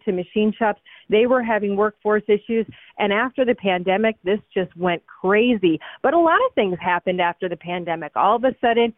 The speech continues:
the Democrats started to really push their progressive agenda. We have a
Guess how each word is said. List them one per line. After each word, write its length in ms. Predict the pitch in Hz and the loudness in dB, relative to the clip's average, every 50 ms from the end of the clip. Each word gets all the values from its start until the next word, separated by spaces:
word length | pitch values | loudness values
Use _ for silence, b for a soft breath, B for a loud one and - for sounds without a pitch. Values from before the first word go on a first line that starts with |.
| b b b b b | b b b b b
the 420 | 196 202 214 208 196 190 185 180 - - 196 | -6 -4 -2 -2 0 -2 -2 -4 -6 -6 -4
Democrats 580 | 202 196 220 233 226 - - 226 208 208 208 _ | -2 0 0 -2 -2 -2 -2 0 0 0 -2 _
started 340 | - 220 202 202 202 190 - | -2 -2 0 0 0 -2 -4
to 120 | - 170 | -6 -6
really 300 | 147 180 196 214 220 214 | -2 0 2 2 2 2
push 240 | 208 - 220 214 208 - - | 2 0 -2 -2 -2 -2 -2
their 120 | 208 190 | -2 -2
progressive 580 | - _ - 156 185 190 196 202 - - 180 160 | -2 _ -8 -2 0 0 0 0 -2 -4 -4 -2
agenda. 560 | 170 180 - 190 185 202 214 214 214 214 208 - _ _ _ - | -4 -4 -2 -2 0 0 2 2 0 0 0 -4 _ _ _ -2
We 160 | 190 208 208 | 2 2 2
have 300 | 202 196 196 196 180 185 - | 2 2 0 0 -2 -4 -2
a 280 | - 185 170 170 170 | -2 0 0 0 -2